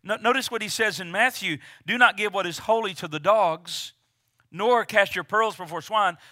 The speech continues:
The pearls are the gospel. And he says, "Lest they trample you underfoot, under their feet, and turn and tear you into pieces." Now, John MacArthur in his study Bible has a commentary on this. He says, "This verse governs our personal dealings with our enemies."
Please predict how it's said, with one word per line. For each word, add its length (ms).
The 80
pearls 360
are 80
the 60
gospel. 680
And 80
he 60
says, 300
"Lest 240
they 100
trample 360
you 120
underfoot, 460
under 180
their 140
feet, 380
and 120
turn 220
and 100
tear 240
you 120
into 120
pieces." 480
Now, 200
John 280
MacArthur 520
in 80
his 120
study 240
Bible 320
has 180
a 40
commentary 500
on 120
this. 160
He 100
says, 340
"This 340
verse 320
governs 600
our 160
personal 560
dealings 420
with 100
our 220
enemies." 960